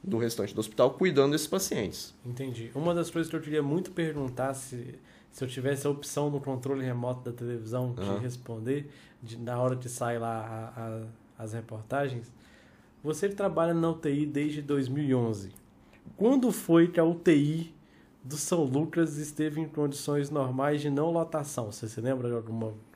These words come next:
Speaker 2: ou do São Lucas ou de outra, de outro
Speaker 1: Rapaz,
Speaker 2: hospital?
Speaker 1: assim, em, antes da pandemia, quando não tinha essa preocupação de leitos de U T I, tinha, na verdade existe uma preocupação, mas não tão, tão, tão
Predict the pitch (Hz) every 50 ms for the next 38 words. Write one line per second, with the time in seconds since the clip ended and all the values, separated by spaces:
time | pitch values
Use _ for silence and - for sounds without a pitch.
0 | - - - - - - - 131 135 143 143 - 131 123 131 156 151 160 143 131
1 | 135 127 123 127 127 135 139 139 - 127 123 120 117 113 110 107 113 127 - -
2 | 135 147 156 139 117 110 95 101 117 113 165 147 127 117 98 76 - - 120 123
3 | 110 - - 120 143 170 190 185 - 156 143 - 143 127 123 113 110 113 139 165
4 | 165 135 107 123 123 123 127 135 139 - 147 131 - - 120 - 120 120 - -
5 | 120 113 - - 117 110 101 113 110 107 110 117 135 135 131 123 107 110 101 -
6 | 117 117 - - - 180 196 147 110 127 139 139 143 151 160 175 185 156 - 131
7 | 165 175 - 180 151 170 160 156 156 156 139 - 160 165 170 165 165 165 175 170
8 | - 160 156 165 170 170 160 151 156 - 143 139 147 156 160 156 147 127 113 98
9 | - - - - - - - - - - - - - 143 143 143 139 135 127 120
10 | 107 101 95 95 92